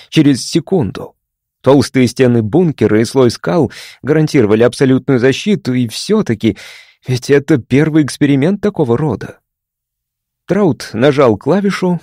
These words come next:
вспыхнули лампочки на щите. В километре от бункера из горловины излучателя над краем зеркала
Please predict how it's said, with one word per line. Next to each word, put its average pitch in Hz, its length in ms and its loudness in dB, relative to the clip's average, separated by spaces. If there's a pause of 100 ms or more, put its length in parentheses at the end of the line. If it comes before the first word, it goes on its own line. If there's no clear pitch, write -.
(100)
вспыхнули 156 580 -2
лампочки 117 520 -2
на 104 120 -2
щите. - 540 -8 (840)
В - 120 -18
километре 156 540 2
от 143 100 0
бункера 135 500 0
из 123 100 2
горловины 147 540 2
излучателя 180 600 0
над 131 180 0
краем 120 320 2
зеркала 147 640 -2